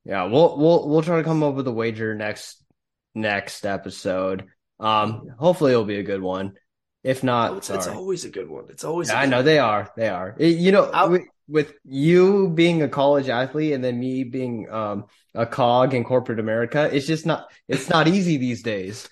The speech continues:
Speaker 1: So,
Speaker 2: <laughs>
Speaker 1: uh, we appreciate everyone that rides with us. Um,
Speaker 2: And
Speaker 1: to
Speaker 2: a certified media member. How has that been?
Speaker 1: Oh, it's awesome.
Speaker 2: Being a
Speaker 1: And especially seeing, like, uh, all our friends that are also in media too. It's cool to see them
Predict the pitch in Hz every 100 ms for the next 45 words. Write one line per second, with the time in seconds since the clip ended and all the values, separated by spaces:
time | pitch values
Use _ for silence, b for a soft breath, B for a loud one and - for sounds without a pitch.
0 | _ - 135 120 110 - 233 - 214 -
1 | 202 - 120 127 160 156 175 160 156 156
2 | 160 143 123 127 127 120 117 104 98 -
3 | - 120 117 107 104 110 151 226 196 -
4 | - 202 196 - 170 156 143 139 226 160
5 | 131 131 131 185 208 135 160 247 143 92
6 | 69 - _ _ _ - 131 123 104 127
7 | 127 101 95 98 - 127 120 131 113 131
8 | - 131 120 107 104 95 - 107 101 98
9 | 107 110 _ - 117 113 101 - 117 110
10 | 101 98 95 - 101 101 101 98 95 101
11 | 90 85 92 - 107 95 - 101 95 92
12 | 92